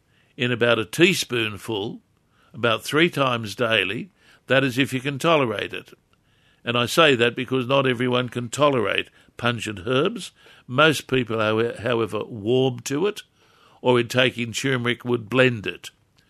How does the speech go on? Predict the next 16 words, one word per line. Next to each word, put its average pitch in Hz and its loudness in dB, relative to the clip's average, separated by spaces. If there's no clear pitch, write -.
with, 120 -2
uh, 107 0
substances 117 -4
that 120 -8
would 123 -8
buffer 120 -4
its - -12
pungency. 98 -6
But - -2
to 127 0
achieve 120 2
a 117 -8
genuine, 110 0
a 113 -8
therapeutic 139 2
effect, - -6